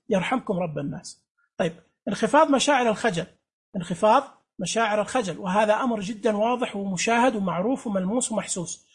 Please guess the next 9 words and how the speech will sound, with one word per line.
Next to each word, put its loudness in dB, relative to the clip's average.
آه، -2
المعاقين 2
الأكثر 0
تكيفًا 0
مع 0
المجتمع 0
ما 4
يخافون، -2
فتلاقيهم، 4